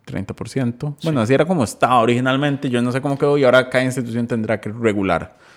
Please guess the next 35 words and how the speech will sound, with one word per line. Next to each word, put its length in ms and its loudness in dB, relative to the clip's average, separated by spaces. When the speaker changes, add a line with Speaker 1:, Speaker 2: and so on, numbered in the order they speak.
Speaker 1:
eh, 300 -2
sus 240 -10
cosas. 640 -6
Em, 540 0
¿qué 100 2
más? 400 2
Ah, 80 4
bueno, 280 6
la 100 8
objeción 260 0
de 60 -2
conciencia. 360 -4
Sí, 100 0
porque 280 -2
entonces 600 -2
desde 680 2
el 680 2
Speaker 2:
A 40 -2
ver, 100 -2
eso 180 -6
quedó 480 2
cinco 400 -4
a 40 2
dos. 340 -6
Cinco 440 -6
dijeron 300 -4
que 100 -4
es 80 -12
constitucional, 680 -10
dos 140 -6
dijeron... 400 -6
Dos 180 6
no 120 4
dijeron 340 0
nada. 240 -6